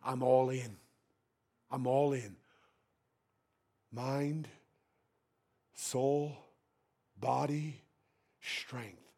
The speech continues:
I'm gonna choose this. I'm going to work. I'm going to ask that he would come and awaken my eyes. I'm going to think deeply on him. I'm going to, I'm going to invest emotionally. I'm going to ask him that we would have full experience. I'm telling you.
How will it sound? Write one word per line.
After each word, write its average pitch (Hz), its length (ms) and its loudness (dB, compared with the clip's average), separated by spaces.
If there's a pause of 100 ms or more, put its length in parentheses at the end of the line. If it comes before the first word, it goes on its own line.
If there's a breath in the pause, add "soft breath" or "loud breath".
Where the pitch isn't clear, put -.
(280 soft breath)
I'm 113 100 -8
gonna 110 140 -6
choose 113 540 -8
this. - 380 -14 (340 loud breath)
I'm 120 180 -6
going 113 280 -8 (120)
to 104 220 -12 (260 soft breath)
work. 123 420 -6 (380 loud breath)
I'm 120 200 -8
going 117 320 -6 (100)
to 110 240 -6 (680 soft breath)
ask - 420 -6
that 127 120 -6
he 131 160 -6
would 120 160 -8
come 131 280 -6
and 107 100 -10
awaken 127 480 -4
my 120 80 -2
eyes. 127 320 -4
I'm 127 140 -6
going 131 260 -2
to 120 80 -10
think - 480 -6
deeply 131 460 -6
on 113 120 -4
him. 110 200 -6
I'm 113 160 -4
going 147 240 0
to, 147 280 0 (240 loud breath)
I'm 143 140 -4
going 151 240 0
to 147 120 0
invest 131 520 -4
emotionally. 156 640 0
I'm 151 140 -2
going 156 180 0
to - 100 -2
ask - 400 -4
him 170 100 2
that 151 140 0
we 175 100 0
would 160 100 0
have 151 220 -2
full 170 280 0
experience. 165 560 -2
I'm 147 140 -6
telling 170 340 -2
you. 107 160 -6